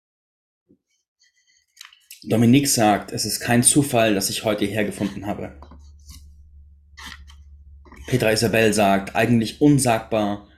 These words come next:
aber Erinnerung, tiefes Sein. Obwohl vertraut mit den Zyklen, fällt es scheinbar manchmal schwer,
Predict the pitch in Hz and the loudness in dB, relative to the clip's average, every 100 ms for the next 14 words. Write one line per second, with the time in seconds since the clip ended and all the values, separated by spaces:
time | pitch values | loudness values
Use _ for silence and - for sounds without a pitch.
0 | _ _ _ _ _ 104 101 104 101 - | _ _ _ _ _ -8 -6 -4 -6 -6
1 | - 139 127 92 87 80 - - - 151 | -4 -2 -2 -6 -12 -16 -20 -12 -8 -6
2 | 123 - 113 104 92 92 - _ _ _ | -4 -4 -2 -4 -6 -10 -20 _ _ _
3 | _ - 117 113 151 170 139 - 120 131 | _ -10 -4 4 4 4 -2 -4 0 0
4 | 147 123 113 - 143 143 131 117 117 - | 0 -4 -6 -4 -4 -2 0 0 -2 -2
5 | 107 104 - - 113 107 101 98 104 - | -6 -4 -8 -4 -2 -2 -2 -4 -8 -6
6 | 107 107 107 | -2 0 0